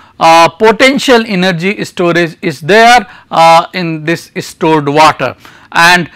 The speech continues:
uh, example, as I said, a height of liquid in a tank. Now, for such, capacitance is the rate of change of volume in the container, okay, uh, and,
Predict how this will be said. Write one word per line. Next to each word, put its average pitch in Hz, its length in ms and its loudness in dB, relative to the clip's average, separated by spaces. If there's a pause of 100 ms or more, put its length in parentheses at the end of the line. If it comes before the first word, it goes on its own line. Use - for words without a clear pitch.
(140)
uh, 160 320 2
example, 220 600 2
as 180 140 0
I 180 100 -2
said, 226 420 0
a - 80 -2
height 160 380 -2
of 160 180 -2
liquid 185 500 -6
in 165 160 -8
a 190 180 -8 (300)
tank. 139 280 0 (380)
Now, 180 420 2
for 196 300 0
such, - 520 -4 (240)
capacitance 285 840 0 (100)
is 190 200 -2
the 185 300 2 (280)
rate 262 340 2
of 254 240 -2
change 302 320 0
of 240 180 2
volume 165 440 0
in 165 120 -4
the 160 140 0
container, 180 720 0 (420)
okay, 220 420 0 (380)
uh, 170 320 2 (580)
and, 196 340 0